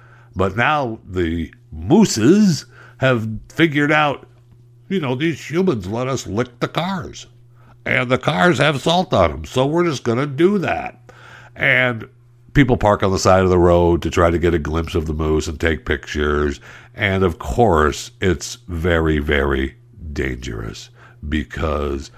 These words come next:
we don't want moose to start thinking that it's okay to come up on humans. And if you hit a moose, I mean, mooses are a little bit bigger than you think.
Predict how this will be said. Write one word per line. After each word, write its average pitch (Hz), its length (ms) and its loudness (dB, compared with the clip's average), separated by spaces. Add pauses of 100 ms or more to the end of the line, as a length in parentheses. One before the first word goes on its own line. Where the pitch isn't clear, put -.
(220)
we 85 120 -2
don't 95 260 0
want 110 280 -2
moose 95 440 0
to - 140 -8
start 92 380 -4
thinking 95 360 -2
that 82 120 -2
it's 78 160 -6
okay 92 380 0
to 95 80 -2
come 92 200 -4
up 95 160 0
on 104 200 2
humans. 92 840 -6 (340)
And 120 160 -2
if 120 140 2
you 87 120 4
hit 208 300 4
a 135 60 4
moose, 80 420 -2
I - 20 -18
mean, 69 160 -8
mooses 135 400 -4
are 110 180 -4
a 110 60 -6
little 170 240 -2
bit 143 260 -6
bigger 143 240 -2
than 127 160 0
you 107 100 -4
think. - 360 -6